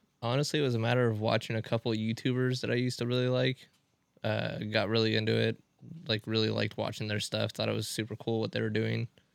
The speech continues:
It wasn't something that was quite as big as you would say is,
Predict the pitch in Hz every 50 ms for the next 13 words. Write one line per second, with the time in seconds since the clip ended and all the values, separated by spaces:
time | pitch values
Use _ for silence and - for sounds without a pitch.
0 | _ _ _ _ _ _ _ _ - 123 117 110 113 113 104 113 110 - - 117
1 | 110 107 - 110 104 104 104 110 110 107 107 110 110 - - - _ _ _ _
2 | _ _ _ _ _ _ _ _ _ _ _ _ _ _ _ _ _ _ _ _
3 | _ - - - - 123 113 107 87 117 110 107 110 107 175 123 - - 113 110
4 | 107 - 120 117 117 113 113 107 107 110 110 110 107 - - 113 110 110 113 113
5 | 107 107 107 101 107 - - -